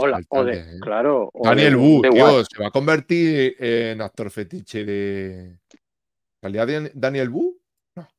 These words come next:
Speaker 2: O estoy yo
Speaker 1: No,
Speaker 2: confundido.
Speaker 1: salía él. No.
Speaker 2: Era Nicolas Cage, ¿no?
Speaker 1: Nicolas Cage, el
Speaker 2: Salía
Speaker 1: hijo de Jackie Chan.
Speaker 2: Sí, el
Speaker 1: Y
Speaker 2: Joey
Speaker 1: el
Speaker 2: Chan. De
Speaker 1: y
Speaker 2: hecho, creo que fue la,
Speaker 1: el
Speaker 2: una de las primeras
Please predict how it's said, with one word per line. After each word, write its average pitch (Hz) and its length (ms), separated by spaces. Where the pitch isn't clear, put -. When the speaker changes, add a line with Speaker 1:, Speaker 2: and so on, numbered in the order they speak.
Speaker 2:
O 123 60
estoy - 180
yo 127 60
Speaker 1:
No, 135 60
Speaker 2:
confundido. 127 160
Speaker 1:
salía 123 500
él. 107 200
No. 101 200
Speaker 2:
Era 120 160
Nicolas 127 440
Cage, 110 240
¿no? 120 220
Speaker 1:
Nicolas 135 380
Cage, 165 260
el 160 60
Speaker 2:
Salía 185 160
Speaker 1:
hijo 143 120
de 131 480
Jackie 131 260
Chan. 185 460
Speaker 2:
Sí, 127 100
el 123 120
Speaker 1:
Y 127 40
Speaker 2:
Joey 120 160
Speaker 1:
el 110 80
Speaker 2:
Chan. 101 680
De 110 140
Speaker 1:
y - 60
Speaker 2:
hecho, 110 160
creo 101 140
que 101 60
fue 98 120
la, 98 80
Speaker 1:
el 98 180
Speaker 2:
una 139 140
de 143 40
las 139 120
primeras 127 360